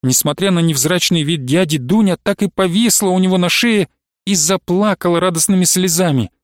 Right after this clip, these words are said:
а молодой муж также с любовью отнёсся к нему.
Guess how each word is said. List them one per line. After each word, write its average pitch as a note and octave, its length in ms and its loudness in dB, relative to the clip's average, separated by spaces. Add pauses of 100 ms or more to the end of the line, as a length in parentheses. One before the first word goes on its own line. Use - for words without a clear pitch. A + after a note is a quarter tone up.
(340)
а D3+ 60 -4
молодой E3 380 0
муж G#3+ 320 2
также E3 360 -2
с - 120 0
любовью E3 420 0
отнёсся E3 460 0
к - 100 -14
нему. D#3+ 260 2